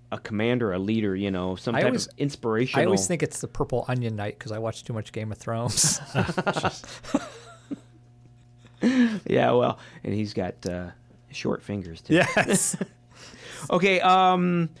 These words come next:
Speaker 1: the Arcane Archer, and this came out of Xanathar, correct?
Speaker 2: Yeah, again, yeah. An-, another class that, is this really the best way to build a character? Yeah, you get some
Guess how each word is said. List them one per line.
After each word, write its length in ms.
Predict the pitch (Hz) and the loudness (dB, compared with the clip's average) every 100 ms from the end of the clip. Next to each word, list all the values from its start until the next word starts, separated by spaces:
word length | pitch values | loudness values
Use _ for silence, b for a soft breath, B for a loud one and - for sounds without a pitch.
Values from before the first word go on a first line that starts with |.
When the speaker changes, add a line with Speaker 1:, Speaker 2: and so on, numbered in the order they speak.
| B | B
Speaker 1:
the 120 | 147 | 4
Arcane 500 | 185 220 220 208 208 - | 6 4 4 2 2 2
Archer, 720 | 160 196 190 151 113 92 - | 4 4 4 2 2 0 -4
and 240 | - 135 139 | 0 2 4
this 160 | 151 | 0
came 300 | - 170 165 | 0 0 2
out 240 | 160 165 160 | 2 4 4
of 160 | 156 | 2
Xanathar, 800 | 139 135 170 165 123 101 95 92 | 2 2 2 2 0 2 0 -4
correct? 320 | - 143 180 | -2 0 0
Speaker 2:
Yeah, 580 | 202 196 196 202 202 196 - | 0 -2 0 0 2 0 0
again, 560 | 165 175 190 170 139 131 | -2 0 0 2 0 -2
yeah. 420 | 135 139 135 135 - - | 2 4 4 2 -4 -6
An-, 260 | 151 170 - - - | -2 -2 -4 -12 0
another 480 | 156 160 208 254 | 2 4 4 4
class 580 | 240 - 147 143 156 - - | 2 2 4 4 2 0 0
that, 320 | 147 139 131 - - b b b b b b - - | 4 4 2 -8 -20 b b b b b b -20 0
is 220 | 143 127 | 2 4
this 200 | 147 - | 2 4
really 280 | 139 165 185 | 4 6 6
the 100 | 170 | 4
best 360 | 151 160 151 160 | 2 2 2 2
way 140 | 160 | 4
to 60 | 143 | 4
build 320 | 131 143 135 | 4 4 4
a 60 | |
character? 580 | 123 135 117 117 - 127 135 | 2 2 2 2 -2 -4 0
Yeah, 220 | 175 208 | 2 4
you 140 | 190 | 2
get 180 | 160 160 | 2 0
some 340 | - 160 143 | 2 -2 -2